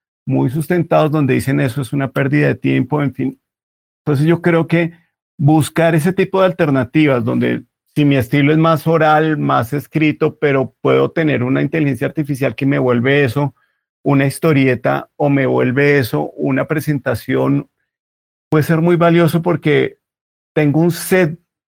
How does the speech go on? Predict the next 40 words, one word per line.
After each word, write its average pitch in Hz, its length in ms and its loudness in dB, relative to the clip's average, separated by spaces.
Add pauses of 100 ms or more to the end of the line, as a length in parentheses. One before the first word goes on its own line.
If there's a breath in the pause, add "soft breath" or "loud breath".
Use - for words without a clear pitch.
(200)
de 170 80 2
herramientas 160 720 0
o, 165 60 -4
o, 127 440 -4
o, 123 720 -4
o 135 160 2
un 139 120 2
menú 180 480 0 (680)
que 156 160 2
de 143 100 4
acuerdo 143 540 0
con 175 420 -2 (160)
lo 139 280 0
que 131 140 -4
más 147 280 0
conecte 170 400 -2
con 170 140 0
el 151 120 2
estudiante, 131 760 -2 (300)
él 139 180 0
puede 143 340 0
llegar 123 460 0 (640)
y 143 200 -2 (160)
tomar 127 400 2
eso 135 220 -2
que 139 140 -4
queremos 123 300 0
nosotros 127 420 -4
compartir 120 500 -2
con 143 220 0
él 139 160 -2
y 156 80 0
no 139 100 2
simplemente 143 520 0
quedarme 127 360 0
con 139 180 0
una 120 180 0
de 127 40 0
las 127 140 -2
alternativas. 117 760 -2